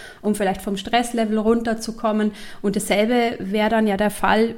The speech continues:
wenn man jetzt eben betroffen ist, was jetzt Neurodermitis angeht, dass man sagt, es ist einfach eine schwierige Alltagssituation. Was gibt's denn für Tipps und Tricks, wie es für alles ja gute Ratschläge gibt, die einem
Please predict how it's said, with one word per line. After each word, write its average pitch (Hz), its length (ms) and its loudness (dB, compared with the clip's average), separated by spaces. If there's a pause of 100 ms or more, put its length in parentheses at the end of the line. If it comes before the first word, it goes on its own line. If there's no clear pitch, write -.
wenn 196 480 -2
man 214 140 2
jetzt 208 180 -2
eben 208 160 0
betroffen 208 540 -2
ist, 226 420 -4
was 202 160 -2
jetzt 226 200 -6
Neurodermitis 214 600 0
angeht, 196 320 -2
dass 196 140 -6
man 196 100 0
sagt, 196 220 -4
es 196 120 -8
ist 262 300 -6
einfach 202 220 -4
eine 214 100 -2
schwierige 220 460 -4
Alltagssituation. 233 800 -6
Was 208 220 -6
gibt's - 280 -10
denn 208 160 -4
für 202 220 -8
Tipps - 260 -8
und 196 200 -6
Tricks, 302 340 -4
wie 226 60 -2
es 226 120 -6
für - 180 -2
alles 277 280 2
ja 180 200 0 (380)
gute 233 320 0
Ratschläge 208 520 0
gibt, 240 240 -8
die 226 80 -4
einem 214 340 -2